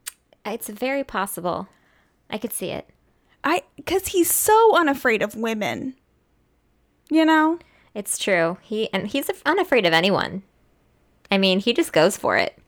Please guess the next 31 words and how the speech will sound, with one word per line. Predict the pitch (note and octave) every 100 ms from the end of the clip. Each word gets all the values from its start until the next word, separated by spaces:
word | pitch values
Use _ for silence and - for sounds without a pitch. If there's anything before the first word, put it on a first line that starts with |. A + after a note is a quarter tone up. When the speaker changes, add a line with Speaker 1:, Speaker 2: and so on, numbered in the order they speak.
| _
Speaker 2:
He's | - A#4
just | D#5+ D#5+
a | -
fearless | B3+ A#3+ A#3+ -
kind | C4 A3+
of | A3
guy. | D4+ E4 -
Speaker 1:
Yeah. | G4 F#3+
Speaker 2:
That's | C#4 -
just | D#4 -
how | D4+ C4+
J | A#3+ B3
C | A#3 A3
goes, | A#3+ D#4
Speaker 1:
I | C4
like | C4 B3
that | G3
Speaker 2:
you | C4
Speaker 1:
about | F3+ F3
Speaker 2:
know? | F3
Speaker 1:
him. | F3+ _ _ _ _ _ _ -
Speaker 2:
J | - C#4+
C | C#4+ C#4
don't | B3+
fuck | B3+ B3+ A3+
around. | A3 D4+ D4 -
Speaker 1:
He | F#3+
don't | F3 F#3+ G3 _ _
care. | - - - G3+ _ _ _ _ _ _ -
Speaker 2:
He | - A3+ -
don't. | B3 A3 F#3 C#4